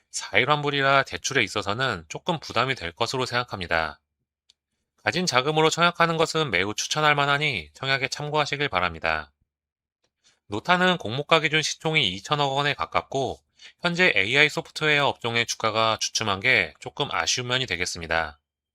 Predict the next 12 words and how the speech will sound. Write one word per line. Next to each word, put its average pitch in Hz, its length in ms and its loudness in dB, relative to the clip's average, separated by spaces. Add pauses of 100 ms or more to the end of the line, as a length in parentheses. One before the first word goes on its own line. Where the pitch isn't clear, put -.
(520)
엔비디아, 101 500 0 (220)
삼성과 160 460 0
엮인 101 260 -2
점이 98 440 -4 (120)
크게 - 340 -2
부각되길 104 540 2
바라야겠네요. 90 840 -2 (1080)
잘 113 100 4
고려하셔서 104 800 2
청약 147 240 -2
결정하시길 107 600 -2
바랍니다. 82 560 -8